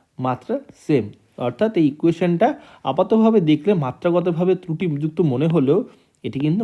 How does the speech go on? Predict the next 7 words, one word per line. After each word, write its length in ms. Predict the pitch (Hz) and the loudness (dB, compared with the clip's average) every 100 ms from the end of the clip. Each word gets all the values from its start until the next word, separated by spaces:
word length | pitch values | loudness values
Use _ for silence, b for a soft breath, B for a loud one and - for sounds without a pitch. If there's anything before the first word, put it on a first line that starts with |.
| 151 | -2
মাত্রাযুক্তভাবে 720 | 113 131 131 123 139 131 247 247 | -4 -4 -4 -6 -6 -2 -2 -2
ঠিক, 160 | - 104 - b b b - | -2 -4 -10 b b b 0
শুধু 180 | 160 185 | 4 4
আমাদের 280 | 175 147 196 285 - - - | 4 4 2 0 -8 -8 -4
এস 80 | 139 220 | 0 2
এর 60 | 175 | 2
মাত্রাটা 360 | 120 131 135 | -2 -4 0